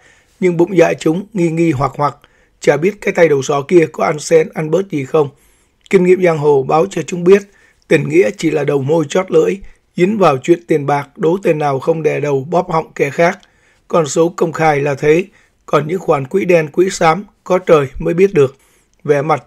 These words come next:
dương dương tự đắc, Blofeld nhón thêm miếng cao su có mùi violet bỏ vào miệng. Hai bờ môi mỏng dính tiếp tục nhúc nhích. "Còn bây giờ là cú ăn hàng cuối cùng. Nó đã hoàn tất trong một tháng và lợi nhuận khoảng một triệu đô."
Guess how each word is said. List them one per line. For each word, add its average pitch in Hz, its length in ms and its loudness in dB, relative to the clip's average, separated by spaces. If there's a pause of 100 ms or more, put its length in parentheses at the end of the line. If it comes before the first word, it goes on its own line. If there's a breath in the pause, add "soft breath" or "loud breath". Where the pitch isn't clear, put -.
dương 156 260 -2
dương 151 200 2
tự 165 220 -4
đắc, 170 200 0 (420)
Blofeld 160 500 4 (120)
nhón 165 240 -2
thêm 151 220 -2
miếng 160 140 -6
cao 156 180 -2
su 143 360 -2
có 160 120 2
mùi 143 340 -4 (100)
violet 160 460 0 (180)
bỏ 139 220 -4
vào 147 160 0
miệng. 156 220 -2 (540 soft breath)
Hai 165 240 2
bờ 139 180 0
môi 151 240 -2
mỏng 139 260 -6
dính 160 220 -2 (160)
tiếp 202 220 4
tục 135 280 -4
nhúc 175 200 -6
nhích. 202 300 0 (560 soft breath)
"Còn 147 240 0
bây 156 120 -4
giờ 143 200 2 (160)
là 160 160 0
cú 160 240 0
ăn 170 140 0
hàng 143 220 -4
cuối 175 180 2
cùng. 156 260 2 (480)
Nó 170 160 0
đã 180 120 -2
hoàn 151 280 -4
tất 190 340 -6
trong 156 240 0
một 139 160 -6
tháng 165 280 -2 (160)
và 147 200 -2
lợi 147 180 -2
nhuận 165 240 0
khoảng 151 280 -8
một 143 180 -6
triệu 165 160 -2
đô." 151 240 4